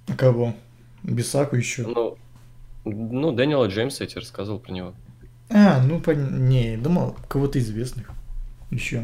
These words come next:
Speaker 2: Ну, щас все вот про Фернандеша, э, разговоры.
Speaker 1: По-моему, у Сити хотят.
Speaker 2: Его хо-, хочет Ливерпуль, Тоттенхэм и М Ю.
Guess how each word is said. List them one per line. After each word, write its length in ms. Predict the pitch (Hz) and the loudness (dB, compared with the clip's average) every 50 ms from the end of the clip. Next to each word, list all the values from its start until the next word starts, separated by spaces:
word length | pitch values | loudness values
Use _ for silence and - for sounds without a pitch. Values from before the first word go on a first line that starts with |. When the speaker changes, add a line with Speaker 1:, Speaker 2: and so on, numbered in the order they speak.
| 104 - | -6 -4
Speaker 2:
Ну, 140 | 185 196 208 | -2 -2 -2
щас 300 | 202 - - 190 180 - | 0 0 0 0 0 0
все 580 | - - - - - - 143 143 143 127 - - - | -4 -8 -6 -6 -4 0 2 2 2 2 0 -2 -2
вот 180 | - 107 98 | 0 0 0
про 300 | - - - 107 107 104 | 0 -2 -2 2 2 2
Фернандеша, 800 | 101 - - 110 104 98 95 98 95 95 95 - - - 90 90 101 107 - - - - - - | 2 0 -2 -2 0 2 2 2 2 0 -4 -6 -8 -8 -10 -10 -10 -14 -18 -20 -20 -20 -16 -12
э, 160 | 95 92 92 | -8 -8 -8
разговоры. 600 | 95 92 - - - - 98 98 101 101 101 - - - - - - - - - - - - - - - - - - - - - - - - - - - - - - - - - - - - - - | -8 -10 -12 -12 -10 -8 -8 -6 -6 -8 -8 -12 -14 -20 -20 -20 -20 -20 -20 -20 -20 -20 -20 -20 -20 -20 -20 -20 -20 -20 -20 -20 -20 -20 -20 -20 -20 -20 -20 -20 -20 -20 -20 -20 -20 -20 -20 -10 -2
Speaker 1:
По-моему, 400 | - 127 127 131 135 139 135 127 | 0 2 4 4 2 2 2 0
у 60 | 123 | 0
Сити 300 | 120 - - 131 131 135 | -2 -2 -4 -4 -4 -6
хотят. 480 | 127 - 127 - - 123 - - - - - - - - - - - - - - - - - - - - - | -8 -6 -6 -6 -6 -8 -8 -10 -12 -20 -20 -20 -20 -20 -20 -20 -20 -20 -20 -20 -20 -18 -16 -16 -16 -12 -6
Speaker 2:
Его 280 | 110 110 110 107 110 104 | -2 0 2 4 4 2
хо-, 280 | - - - 107 101 - | 0 -2 -2 -2 -2 -4
хочет 380 | - - - 110 104 - - - | -4 -2 -2 -2 -2 -2 -2 -2
Ливерпуль, 460 | 110 107 104 107 107 110 135 139 127 | 0 0 0 -2 -2 -2 -2 -2 -2
Тоттенхэм 600 | - - 104 107 - 107 98 - - 101 95 95 | -2 -2 -2 -2 -2 -4 -8 -8 -6 -6 -4 -2
и 40 | 95 | -2
М 80 | 95 92 | -2 -2
Ю. 220 | 90 90 90 - | -4 -6 -8 -10